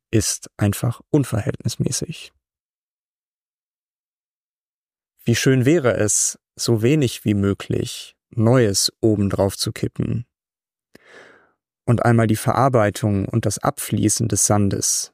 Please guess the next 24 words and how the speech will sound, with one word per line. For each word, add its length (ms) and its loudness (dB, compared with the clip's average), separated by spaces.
zu 200 0
ermöglichen. 840 -4
Daher 240 2
ist 160 0
die 80 4
erste 300 0
Inspiration, 1040 0
die 80 2
ich 100 0
dir 160 0
heute 240 2
geben 280 2
kann, 520 0
so 120 2
unspektakulär 1300 0
und 120 0
so 200 0
einfach 720 -2
und 220 0
doch 360 -2
so 180 0
mächtig. 600 -2
Nichts 360 -2
tun. 440 -8